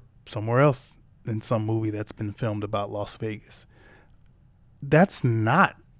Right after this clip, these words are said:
how that shit is living here. I just, I just wanna be one hundred percent honest with you. Um, you may see my social media feeds and be like, "Oh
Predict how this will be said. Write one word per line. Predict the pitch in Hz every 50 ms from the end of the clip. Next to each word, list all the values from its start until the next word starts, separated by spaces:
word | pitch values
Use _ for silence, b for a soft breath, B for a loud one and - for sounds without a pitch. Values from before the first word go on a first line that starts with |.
| _ _ _ -
how | - - - 131 127 127
that | 131 - 139 143
shit | - - - 147 135
is | 151 180 180 156
living | 160 202 269 - 143 101
here. | 123 123 - - - - _ B B B B - -
I | 135
just, | 143 165 160 165 156 -
I | 143
just | 151 165 185 185 185
wanna | 185 196 196 190 180
be | 175 180 170 160
one | 147 135 127 127
hundred | 139 170 202 254 254 190
percent | 202 170 180 175 143
honest | 165 185 185 165 143 131
with | 117 117 123
you. | 107 107 123 b b b b b b b b b b b -
Um, | 143 131 127 123 123
you | 123 143
may | 147 147 147 156
see | 151 - - 151 151 151 147 143 143 147 - - - _ _ _ -
my | 139 127 127
social | - - 139 135 - 143 135
media | 139 143 147 143 139
feeds | 135 - 151 151 147 139 139
and | 131 123
be | 123 120
like, | 120 120 120
"Oh | 127 135 165 165 135